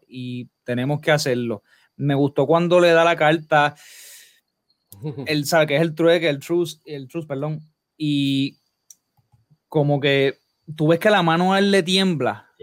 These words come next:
Speaker 1: ¿sabe?
Speaker 2: Yes.
Speaker 1: Como, como que lo que Batman le dice a él le tocó.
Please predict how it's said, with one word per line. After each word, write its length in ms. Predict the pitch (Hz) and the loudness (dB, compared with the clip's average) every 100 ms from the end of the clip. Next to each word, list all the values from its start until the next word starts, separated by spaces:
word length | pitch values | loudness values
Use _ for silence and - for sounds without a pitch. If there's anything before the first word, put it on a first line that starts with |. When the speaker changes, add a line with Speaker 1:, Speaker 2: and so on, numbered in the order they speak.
| 87 | 0
Speaker 1:
¿sabe? 180 | 143 | 2
Speaker 2:
Yes. 60 | 139 | 2
Speaker 1:
Como, 320 | 139 147 151 | 0 -2 -4
como 240 | 151 151 151 | -2 -2 2
que 80 | |
lo 100 | 147 143 | 2 2
que 60 | |
Batman 360 | 147 151 190 214 | 2 2 0 2
le 100 | 208 | 2
dice 300 | 208 214 165 | 0 0 -2
a 120 | 147 | -2
él 160 | 151 165 | 0 2
le 120 | 190 | 0
tocó. 640 | 190 165 185 180 143 - | 0 -2 0 0 0 -6